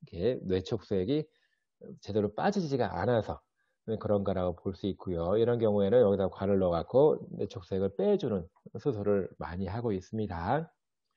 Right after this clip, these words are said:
그리고 그 종종 뇌척수액 검사를 해야 될 때가 있어요.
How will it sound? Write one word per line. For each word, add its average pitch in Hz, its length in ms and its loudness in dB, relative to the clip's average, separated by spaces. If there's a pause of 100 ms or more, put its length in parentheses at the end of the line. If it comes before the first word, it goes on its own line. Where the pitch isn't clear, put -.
(840)
그리고 139 380 2
그 127 120 -4
종종 123 640 8
뇌척수액 160 880 4
검사를 160 760 4
해야 208 300 2
될 170 240 4
때가 113 240 2
있어요. 92 440 0